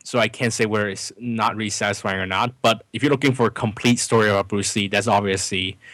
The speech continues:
this is obviously not where you want it to end. But, um, as for the film itself, I was glad it was over because it was running way too long. Um, but no, it, it doesn't really end. If you're really looking for a comprehensive story about Bruce Lee, it, it definitely doesn't end where you want it to end.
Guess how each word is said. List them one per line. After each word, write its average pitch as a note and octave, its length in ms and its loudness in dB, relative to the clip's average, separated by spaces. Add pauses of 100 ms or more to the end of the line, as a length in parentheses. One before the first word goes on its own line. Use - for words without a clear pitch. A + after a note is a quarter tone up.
(200)
this A#2+ 160 4
is A#2 40 0
obviously A2 400 4
not G2+ 320 0
where G#2 240 0
you G2+ 140 -4
want F#2+ 200 -2
it F#2 80 -6
to - 180 -8
end. F#2+ 260 -4 (1300)
But, A2 140 4
um, G2 440 4
as G#2+ 240 2
for A2+ 200 2
the G#2+ 60 2
film A#2 200 4
itself, A2+ 260 2
I B2 60 6
was C3+ 120 4
glad A#2 260 4
it A2 60 4
was G#2 120 -2
over G#2 240 0
because G2 300 -8
it G#2 40 -4
was G2 120 -4
running G2 240 -4
way F#2 80 -2
too F#2+ 180 -10
long. F#2+ 240 -4 (640)
Um, F#2 420 4
but A2+ 140 2
no, B2 160 6
it, A#2 120 0
it B2 220 -2
doesn't C3+ 300 4
really A#2 280 4
end. A2 540 2
If A#2+ 140 2
you're C3+ 100 6
really C#3+ 160 8
looking B2+ 240 4
for A#2 120 2
a G#2 40 2
comprehensive B2 640 2
story G#2+ 240 4
about G2 200 0
Bruce G2 300 0
Lee, F#2+ 160 0
it, F#2+ 140 -4
it G2+ 260 -2
definitely G#2 280 0
doesn't G2 300 2
end G2 220 -2
where G2 260 4
you G2 300 2
want G2 380 2
it G2+ 80 -8
to - 120 -6
end. G2+ 280 -10